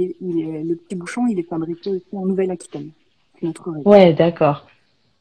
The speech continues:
Speaker 2: Oui, toujours ce côté, euh, sourcing local qui est important. Hmm.
Speaker 1: Et les étiquettes sont imprimées juste à côté de chez nous, euh, à, voilà, à vingt kilomètres.
Speaker 2: D'accord. Hmm. Euh, j'a-, j'avais entendu au niveau des, des étiquettes qu'une des difficultés pour recycler,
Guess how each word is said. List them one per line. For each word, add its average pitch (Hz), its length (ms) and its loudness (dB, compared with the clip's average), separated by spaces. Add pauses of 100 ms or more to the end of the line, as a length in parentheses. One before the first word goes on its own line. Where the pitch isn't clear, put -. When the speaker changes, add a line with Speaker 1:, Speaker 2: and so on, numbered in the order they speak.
(160)
Speaker 2:
Oui, 202 300 8
toujours 214 340 8
ce 214 100 2
côté, 190 500 6
euh, 156 540 6
sourcing 214 540 6
local 196 460 8
qui - 120 -4
est 170 120 -6
important. 156 500 -6 (300)
Hmm. 170 280 4 (400)
Speaker 1:
Et 190 80 2
les 190 240 2
étiquettes 180 500 -2
sont 190 100 -8
imprimées 160 560 -4
juste 170 240 -10
à 175 60 -4
côté 165 280 -8
de 156 40 -14
chez - 180 -12
nous, 180 400 -4
euh, 151 260 -12 (340)
à, 143 240 -16 (280)
voilà, - 240 -18
à 151 60 -8
vingt 165 200 2
kilomètres. - 520 -10 (920)
Speaker 2:
D'accord. 202 600 4 (200)
Hmm. 185 240 4 (680)
Euh, 196 120 10
j'a-, 226 160 8
j'avais 233 320 8
entendu 233 460 8
au 247 100 10
niveau 196 280 8
des, 160 280 8
des 170 260 2
étiquettes 196 460 2
qu'une 214 200 6
des 185 120 6
difficultés 190 640 2
pour 180 220 2
recycler, 190 640 4